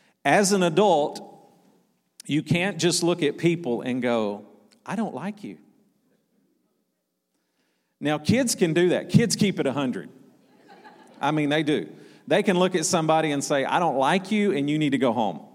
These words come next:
And the parents are always trying to cover it up, and they're like, "Oh, he didn't mean that." And he's like, "Yes, I did.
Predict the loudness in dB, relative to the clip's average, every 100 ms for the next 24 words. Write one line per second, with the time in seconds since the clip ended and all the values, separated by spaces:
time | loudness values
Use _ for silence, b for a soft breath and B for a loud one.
0 | -20 _ b b b -4 0 0 0 0
1 | 2 0 0 0 2 2 0 0 0 0
2 | 0 0 0 0 0 0 -2 -2 -2 -2
3 | -2 0 0 0 -2 0 -2 -2 -2 -2
4 | -2 -4 -4 -4 -4 -6 -6 -6 -10